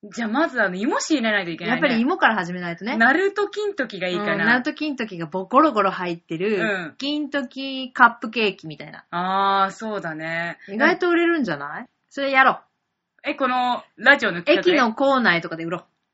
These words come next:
Speaker 1: え、ちょっと待って。<laughs> それいきなりすぎじゃない？もうちょっとほら、あの、試食とか、まず毒味させないと、劇団のメンバーを。
Speaker 2: うん、そうだね。
Speaker 1: そう。で、そこでオッケーが出たら、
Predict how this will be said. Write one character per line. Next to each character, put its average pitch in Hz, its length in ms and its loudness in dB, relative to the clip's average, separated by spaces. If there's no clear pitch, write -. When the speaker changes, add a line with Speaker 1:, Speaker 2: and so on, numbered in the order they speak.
Speaker 1:
え、 381 60 8
ち - 340 2
ょ 466 140 10
っ - 20 -4
と 311 100 8
待 320 200 10
っ - 40 -12
て。 262 140 4
<laughs> 339 1500 2
そ 339 100 -2
れ 359 180 0
い 277 80 -4
き 349 140 -8
な 403 100 -4
り 403 80 -6
す 392 140 -10
ぎ 359 60 -12
じ 392 100 -6
ゃ - 20 -4
な 226 160 -4
い？ 196 80 -10
も 302 140 -8
う - 100 2
ち 508 60 -2
ょ - 20 2
っ 494 60 -2
と 339 60 -6
ほ 262 100 -6
ら、 180 240 -2
あ 196 100 -14
の、 190 280 -16
試 311 160 -10
食 415 300 -6
と 427 120 -8
か、 339 140 -6
ま 220 100 -8
ず 185 80 -18
毒 233 240 -12
味 440 80 -14
さ 440 120 -14
せ 415 100 -10
な 427 100 -4
い 349 80 -8
と、 208 120 -10
劇 226 220 -14
団 208 140 -6
の 202 80 -8
メ 202 120 -8
ン 185 40 -14
バ 165 120 -8
ー 220 80 -10
を。 220 80 -10
Speaker 2:
う - 20 -8
ん、 226 60 -10
そ 247 180 -10
う 202 40 -10
だ 175 80 -12
ね。 226 280 -12
Speaker 1:
そ 196 220 -12
う。 - 20 -12
で、 359 220 -12
そ - 120 -14
こ 427 80 -6
で 392 60 -6
オ - 20 -8
ッ - 40 -14
ケ 494 160 -8
ー - 20 -10
が 427 80 -8
出 440 120 -8
た 392 120 0
ら、 415 80 0